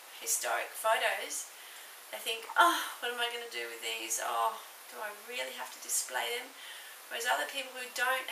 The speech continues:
have that history and have that heritage go and buy it.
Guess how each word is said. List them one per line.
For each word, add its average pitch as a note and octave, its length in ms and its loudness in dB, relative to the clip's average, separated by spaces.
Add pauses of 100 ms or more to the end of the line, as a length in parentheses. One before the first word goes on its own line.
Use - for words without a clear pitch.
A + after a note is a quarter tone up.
have B3+ 240 2
that G#3 240 2
history G#3 400 -2
and G#3 160 -8 (160)
have A#3 160 -2
that G#3+ 240 0
heritage - 720 -4 (960)
go D4+ 80 -10
and F#4 160 -12
buy B3 240 0
it. - 140 -2